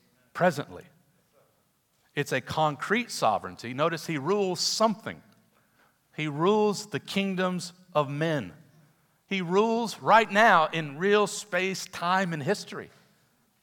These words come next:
It's a free sovereignty to whomever he wills. He is not constricted.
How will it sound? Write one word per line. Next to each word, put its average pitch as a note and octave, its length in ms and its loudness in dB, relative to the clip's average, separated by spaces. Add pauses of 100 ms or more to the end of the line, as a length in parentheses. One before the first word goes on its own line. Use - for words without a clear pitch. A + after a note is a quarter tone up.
(880)
It's D#3 200 -4
a D3 100 -2
free B3 360 -2
sovereignty G#2+ 680 -2 (380)
to F#3 180 -2
whomever A#3+ 480 4
he A3+ 100 0
wills. A#3+ 540 -2 (1000)
He F#3+ 140 -2
is F3 140 0
not A3 260 6
constricted. A3+ 600 -6